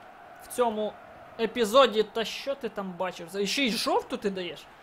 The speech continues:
Ех, давайте подивимося ми.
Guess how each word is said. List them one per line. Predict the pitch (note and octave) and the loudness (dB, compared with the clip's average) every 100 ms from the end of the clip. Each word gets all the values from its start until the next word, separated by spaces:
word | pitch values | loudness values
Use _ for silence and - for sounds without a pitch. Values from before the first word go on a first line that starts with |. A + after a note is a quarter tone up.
| - - - - - - - - - - - - - - - - - | -20 -20 -20 -20 -20 -20 -20 -20 -20 -20 -20 -20 -20 -20 -20 -20 -10
Ех, | G#3+ C4+ G#3+ - - - - | -4 -2 -4 -8 -16 -20 -18
давайте | F#3+ F#3 A#3+ D4 | -8 -4 -2 -2
подивимося | C4+ B3+ G#3+ G#3 G3+ G3 | -2 -2 -2 -2 -4 -6
ми. | F3+ | -10